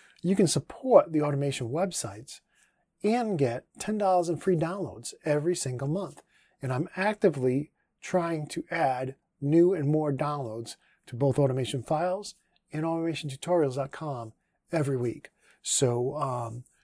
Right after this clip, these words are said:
check it out. Just go to the automation blog dot com forward slash support and check out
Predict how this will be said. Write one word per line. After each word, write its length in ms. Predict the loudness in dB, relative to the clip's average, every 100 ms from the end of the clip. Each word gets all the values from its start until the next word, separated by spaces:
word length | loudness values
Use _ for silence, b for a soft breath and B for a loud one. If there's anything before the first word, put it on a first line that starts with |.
| _
check 260 | 0 2 4
it 80 | 4
out. 160 | 4
Just 180 | 2 -2
go 220 | 4 6
to 80 | 6
the 140 | 4 2
automation 420 | 2 0 0 -2
blog 260 | -2 -2
dot 220 | 0 0 0
com 400 | -4 -2 -2 -4
forward 320 | 0 2 2
slash 340 | -2 -6 -6
support 520 | -6 -6 4 4 4 0 _ _ _
and 160 | -6 -2
check 200 | 0 4
out 300 | 8 8 6